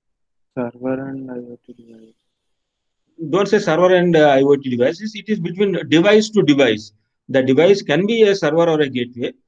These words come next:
Speaker 2: but most of the time you are machine to machine. Please remember, machine to machine.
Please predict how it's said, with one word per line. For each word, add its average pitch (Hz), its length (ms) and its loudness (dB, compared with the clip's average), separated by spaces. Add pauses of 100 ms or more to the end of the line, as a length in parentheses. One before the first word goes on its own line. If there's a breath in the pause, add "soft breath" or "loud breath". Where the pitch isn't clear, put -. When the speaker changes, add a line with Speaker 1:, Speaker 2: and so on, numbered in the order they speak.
(220)
Speaker 2:
but 156 160 -4
most 180 260 0
of 196 100 0
the 202 80 0
time 208 240 -2
you 190 120 2
are 160 60 2
machine 170 400 2
to 214 100 2
machine. 151 500 0
Please 175 200 2
remember, 143 340 0
machine 151 400 -4
to 185 80 0
machine. 147 440 -4